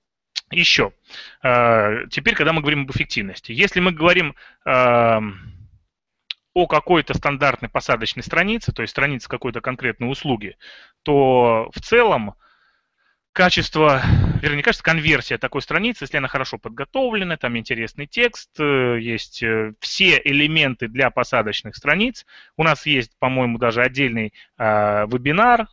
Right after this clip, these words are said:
уже в записи, выложенный в Ютубе, если мне не изменяет память. Если нет, то он в ближайшее время будет тоже. Как говорится, подписывайтесь, не пропускайте анонсы.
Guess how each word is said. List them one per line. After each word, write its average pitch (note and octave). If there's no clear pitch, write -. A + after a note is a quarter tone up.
уже C3+
в B2
записи, E3
выложенный A#2+
в A2+
Ютубе, A#2+
если B2
мне A#2+
не A#2
изменяет A#2
память. A2+
Если B2+
нет, F#3
то B2
он A2+
в G#2
ближайшее B2
время A#2+
будет F3+
тоже. C3+
Как C#3+
говорится, C#3
подписывайтесь, D#3
не D#3
пропускайте C#3
анонсы. C3